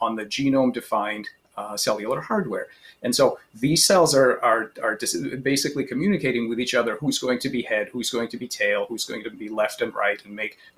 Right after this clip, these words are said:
eyes and brain and so on. And so it is this software that allows these living systems to achieve specific goals, goals such as building an embryo or, uh, regenerating a limb for animals that do this. And, uh,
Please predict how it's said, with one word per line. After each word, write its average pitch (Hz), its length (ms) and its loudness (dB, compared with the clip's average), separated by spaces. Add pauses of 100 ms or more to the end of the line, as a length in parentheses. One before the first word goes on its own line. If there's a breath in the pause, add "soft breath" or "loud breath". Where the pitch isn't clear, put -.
(120)
eyes 110 400 4
and 110 120 -6
brain 107 340 0
and 107 120 -6
so 165 220 4
on. - 100 0 (340 loud breath)
And 120 120 -2
so 120 240 2 (220)
it 131 120 -4
is 120 140 0
this 185 260 6
software 123 540 4
that 127 100 6
allows 151 440 4
these 123 380 0
living 131 320 0
systems - 640 2
to 135 260 4 (200)
achieve - 400 0
specific 147 580 2
goals, 113 440 0
goals 120 300 2
such - 160 -2
as 110 140 -6
building 110 420 -4
an 113 80 -2
embryo 135 400 4
or, 110 580 0
uh, 107 220 -4
regenerating 110 720 -4
a 101 40 -8
limb 139 320 4
for 110 160 0
animals 110 380 -4
that 107 140 -12
do 151 200 2
this. 135 280 2 (420 loud breath)
And, 113 280 0 (720)
uh, 113 260 2